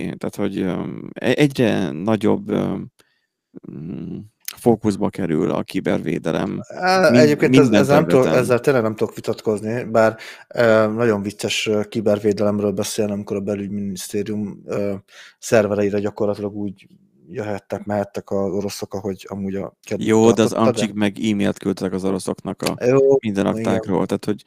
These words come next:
Speaker 1: ők sem
Speaker 2: Igen.
Speaker 1: pengék ennyire ezekben a dolgokban. Azt mondja, hogy, ö, amelyik fejlődése, tehát ennek a k-,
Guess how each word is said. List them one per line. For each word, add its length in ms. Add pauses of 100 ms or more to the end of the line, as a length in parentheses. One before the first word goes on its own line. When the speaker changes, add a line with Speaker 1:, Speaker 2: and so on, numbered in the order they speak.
(280)
Speaker 1:
ők 160
sem 160
Speaker 2:
Igen. 120
Speaker 1:
pengék 320
ennyire 280
ezekben 380
a 40
dolgokban. 600 (880)
Azt 180
mondja, 280
hogy, 220
ö, 120 (280)
amelyik 340
fejlődése, 720
tehát 300
ennek 120
a 60
k-, 180